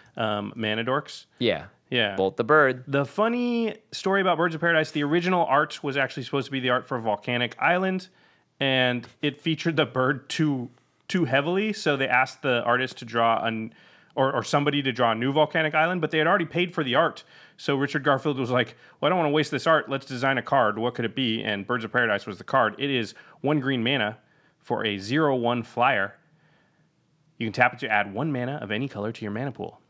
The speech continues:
Speaker 2: Pretty cool. Uh, this card, for having been printed so many times,
Speaker 1: Still
Speaker 2: is
Speaker 1: has
Speaker 2: still,
Speaker 1: value.
Speaker 2: still has a lot of value, which means it's a very good card. So it's great that you can now hopefully get a cheaper version of this card if you didn't have one. In fact, I'm playing a gold bordered one in one of my decks for some random reason 'cause I just didn't have another one.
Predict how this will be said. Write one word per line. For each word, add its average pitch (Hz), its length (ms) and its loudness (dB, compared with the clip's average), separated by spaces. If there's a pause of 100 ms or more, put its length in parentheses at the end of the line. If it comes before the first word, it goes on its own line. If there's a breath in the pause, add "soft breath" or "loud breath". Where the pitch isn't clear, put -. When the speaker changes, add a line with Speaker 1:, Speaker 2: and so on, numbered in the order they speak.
(200)
Speaker 2:
Pretty 151 160 -2
cool. 156 300 0 (120)
Uh, 123 180 6
this 123 140 -2
card, 165 260 4
for 127 100 0
having 117 300 -2
been 101 220 -6
printed 98 400 -6
so 101 200 -2
many 95 200 -4
times, 131 420 -4
Speaker 1:
Still 135 260 0
Speaker 2:
is 143 60 2
Speaker 1:
has 131 100 0
Speaker 2:
still, 135 140 6
Speaker 1:
value. 104 200 0 (260 loud breath)
Speaker 2:
still - 180 4
has 147 80 4
a 147 40 0
lot 147 100 8
of 139 60 -2
value, 147 200 0
which 95 140 -6
means 107 160 -4
it's 104 120 -6
a 101 80 0
very 87 360 -4
good 90 180 -6
card. 90 320 -2
So 92 220 -2
it's 98 180 -4
great 113 300 -2
that 104 180 0
you 95 140 -12
can 92 100 -12
now 85 220 -6
hopefully 101 320 -6
get 90 160 -4
a 87 60 -8
cheaper 92 280 -8
version 87 300 -6
of 87 40 -10
this 90 100 -12
card - 200 -4
if - 140 -6
you 127 80 -2
didn't 131 160 0
have 120 160 0
one. 107 120 -6
In 113 60 -10
fact, 117 220 -2
I'm 117 100 -2
playing 110 420 -2
a 85 200 -4
gold 95 260 -4
bordered 87 300 -6
one 85 120 -8
in 82 60 -10
one 85 120 -8
of 87 40 -10
my 87 80 -6
decks 87 220 -6
for 90 180 -8
some 87 240 -8
random 85 220 -8
reason 90 240 -8
'cause 87 100 -10
I 101 80 -2
just 95 160 -10
didn't 98 140 -8
have 95 220 -6
another 101 220 -6
one. 85 220 -10